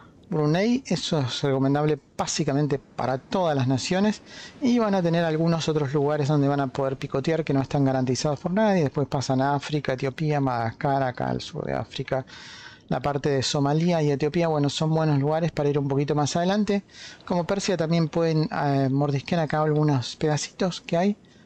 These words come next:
Pero bueno, sacando eso, la clave con Persia es, apretan F cuatro, van al trigo y le ponen restricciones a la importación de trigo. Después apretan F tres,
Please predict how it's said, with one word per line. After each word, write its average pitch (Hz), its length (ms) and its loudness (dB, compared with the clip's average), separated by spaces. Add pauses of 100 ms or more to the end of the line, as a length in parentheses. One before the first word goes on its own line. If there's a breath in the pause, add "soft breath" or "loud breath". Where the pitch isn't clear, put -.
(180 loud breath)
Pero - 140 -2
bueno, 143 200 2
sacando 202 680 2 (100)
eso, 208 500 -2 (680 loud breath)
la 156 220 0
clave 202 520 0
con 156 320 0
Persia 196 800 -2
es, 143 360 -2 (240)
apretan 156 680 0
F 170 280 -4
cuatro, 208 560 0 (520 loud breath)
van 160 200 0
al 156 260 2
trigo 214 520 2 (380)
y 202 160 2
le 180 140 2
ponen 175 300 0
restricciones 147 800 0
a 160 100 0
la 156 140 2
importación 143 1120 0
de 131 160 2
trigo. 180 580 2 (520 soft breath)
Después 170 440 0
apretan 156 360 0
F 156 200 -2
tres, 214 460 -2